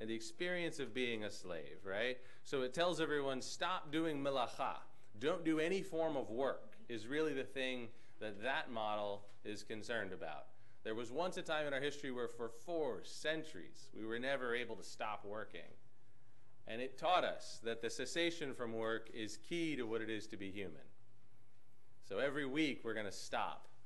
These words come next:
On the seventh day there will be a day of cessation. Shabbat could really also be understood, uh, and the modern Hebrew does this, it uses the same root, uh, uh, uh, uh, for the word strike. Shabbat can be understood as a strike. Today is a day that we stop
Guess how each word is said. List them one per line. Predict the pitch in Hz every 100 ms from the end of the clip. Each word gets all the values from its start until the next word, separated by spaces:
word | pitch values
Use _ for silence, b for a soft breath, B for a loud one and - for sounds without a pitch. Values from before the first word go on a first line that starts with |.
| -
On | 95
the |
seventh | 95 139 135 131
day | 127 120
there | 117 110
will |
be | 107 107
a | 104
day | 104 113 113
of | 101
cessation. | - 104 139 135 - 95
Shabbat | 85 - 165 185 -
could | 131 120
really | 180 175 139 104 B B B
also | 131 165 170
be | 135 131
understood, | 123 113 - 139 131 117 98 B B B
uh, | 107 110
and |
the | 113
modern | 135 143 131
Hebrew | 143 123 113
does | 131 156 120
this, | 101 95 - - -
it | 113
uses | 120 110
the | 110
same | 110 131 131 120
root, | 127 147 131 - -
uh, |
uh, | 123 135 - - -
uh, | 123 120 120 - -
uh, | 110
for | 113 127
the |
word | 117 127 117
strike. | - - 127 147 - - - b b b
Shabbat | - 123 180
can | 170
be | 143
understood | 139 131 139
as | 104
a |
strike. | - - 135 147 - - - -
Today | 117 139 190
is | 147
a |
day | 117 143 135
that | 107
we | 123 117
stop | - - - 143 107 -